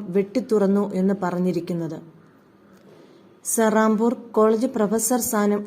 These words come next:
ഉൾപ്പെടെ തനിക്കുണ്ടായിരുന്നതും തന്നെ തന്നെയും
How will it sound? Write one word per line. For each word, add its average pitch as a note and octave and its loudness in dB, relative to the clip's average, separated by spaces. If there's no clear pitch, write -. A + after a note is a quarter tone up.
ഉൾപ്പെടെ G3 0
തനിക്കുണ്ടായിരുന്നതും G#3+ 2
തന്നെ G#3+ 2
തന്നെയും G#3 2